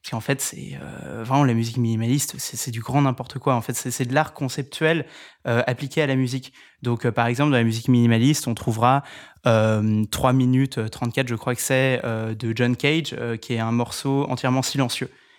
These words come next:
Et en fait, euh, l'idée de ce morceau, c'est de placer un, un micro dans la pièce, euh, avec des enceintes. Et en fait, le morceau, c'est les murmures du public qui comprend pas ce qui se passe <laughs> quand on leur joue un morceau silencieux. Euh,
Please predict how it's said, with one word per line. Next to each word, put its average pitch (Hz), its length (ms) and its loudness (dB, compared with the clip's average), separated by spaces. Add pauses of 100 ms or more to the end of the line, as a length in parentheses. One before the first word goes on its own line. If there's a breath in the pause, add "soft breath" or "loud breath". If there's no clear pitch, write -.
(200 soft breath)
Et - 20 -6
en 117 60 -2
fait, 131 220 -2
euh, 113 120 0
l'idée 123 240 -2
de 131 60 -6
ce - 100 -4
morceau, 127 400 0
c'est 143 200 -6
de - 40 -20
placer 123 320 0
un, 120 300 2
un 120 100 -2
micro 135 640 2
dans 120 140 2
la 113 100 0
pièce, - 480 -2 (420 loud breath)
euh, 117 140 4
avec 117 220 0
des 120 200 0
enceintes. 160 520 0 (340 loud breath)
Et 123 60 -2
en 117 40 2
fait, 147 160 0
le 143 100 2
morceau, 151 600 2
c'est 147 180 -4
les 117 100 2
murmures 127 400 4
du 123 100 -4
public 131 340 -4
qui 120 100 -10
comprend 120 300 -6
pas 131 120 0
ce - 100 -8
qui 131 80 -8
se - 80 -10
passe - 460 0 (120)
<laughs> - 100 -12
quand 131 200 -4
on 131 60 2
leur 123 180 2
joue 139 180 -2
un 131 80 0
morceau 120 300 -4
silencieux. 120 460 -4 (500 loud breath)
Euh, 120 400 4